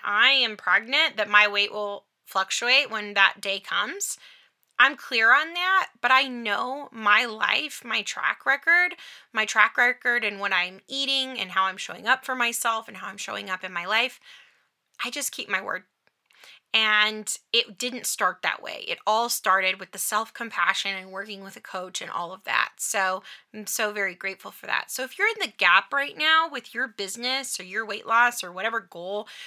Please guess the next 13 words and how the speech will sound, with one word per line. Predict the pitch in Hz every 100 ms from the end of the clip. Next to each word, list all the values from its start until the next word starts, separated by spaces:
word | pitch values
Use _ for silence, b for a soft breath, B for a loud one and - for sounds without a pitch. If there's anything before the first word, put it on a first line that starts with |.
| B
you're | 196 226
going | 233 190 180 202 220
for | 220 269 262 269
right | 277 285
now, | 285 294 302 302 b b b b b b -
I | 233
would | 285
just | 277 330 403
invite | 349 226 220 247
you | 240 240
to | - - 220 208 208 208 214 _ _ _ _
lean | 226 220 220 240 269 285 285 _
into | 220 214 226 - - 196 190 190 190